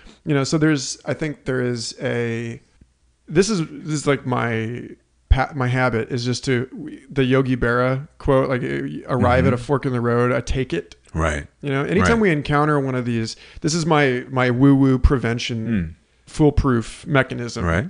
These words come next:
Speaker 1: here, which is, or the fail-safe. It's like, anytime we notice that we're getting to this point where we could talk for an hour about how things are this way or this way, it's like, well, no, no, no. That's, it is the case that we never see beyond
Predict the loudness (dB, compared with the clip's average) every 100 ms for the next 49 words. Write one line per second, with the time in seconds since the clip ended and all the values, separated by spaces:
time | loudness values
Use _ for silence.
0 | -4 -2 -2 -4 -6 -4 -4 -4 -6 -10
1 | -12 -14 _ _ -16 -4 0 2 0 -4
2 | -6 -8 -20 -20 _ -4 0 4 4 4
3 | 2 2 2 4 4 4 -2 -2 0 0
4 | 0 0 0 0 -2 -2 -2 -2 -4 0
5 | 0 0 -2 0 0 0 0 -2 -2 -2
6 | -4 -8 -16 -6 -2 0 -2 -2 0 2
7 | 0 0 -4 0 0 0 -2 -2 -4 -6
8 | -8 -8 -10 -6 -4 -2 -2 -4 -6 -8
9 | -8 -10 -14 _ _ _ -20 0 4 4
10 | 4 2 4 4 2 0 0 0 -4 -10
11 | _ -6 2 4 4 2 0 -4 -8 _
12 | _ _ -12 -6 2 6 6 6 4 4
13 | 0 -4 -12 -8 -2 2 4 4 0 0
14 | 2 4 6 6 4 2 -2 -6 -8